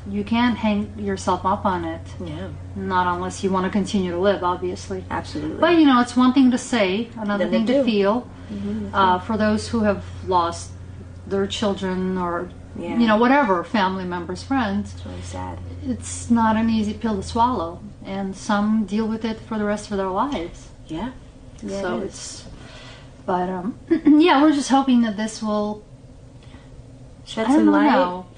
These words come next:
Speaker 2: spread some positivity, or s-, like, maybe some light on it. Like, you know, it's, it's a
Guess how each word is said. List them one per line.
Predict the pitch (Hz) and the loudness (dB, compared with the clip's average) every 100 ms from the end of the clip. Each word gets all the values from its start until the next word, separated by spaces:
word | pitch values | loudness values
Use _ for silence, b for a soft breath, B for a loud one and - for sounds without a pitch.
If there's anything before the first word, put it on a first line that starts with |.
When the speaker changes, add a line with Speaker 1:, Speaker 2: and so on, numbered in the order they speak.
| - | -16
Speaker 2:
spread | - - 208 208 | -14 -2 -2 0
some | 226 | -2
positivity, | 214 202 202 196 - 208 208 226 240 208 | 2 2 0 -4 -4 -4 -2 -2 2 4
or | 185 | 4
s-, | 180 - | 2 -4
like, | 190 170 180 | -2 -2 -2
maybe | 180 196 | -2 -4
some | - 175 165 | -4 -8 -4
light | 156 165 185 | 0 2 2
on | 208 | 0
it. | 220 226 - | 0 -2 -4
Like, | 156 - - - B B B B - | -4 -6 -12 -20 B B B B -8
you | 170 | -4
know, | 165 | -2
it's, | 160 160 - | -2 -4 -4
it's | 180 - | -4 -4
a | 170 147 143 143 | -2 -2 -2 -4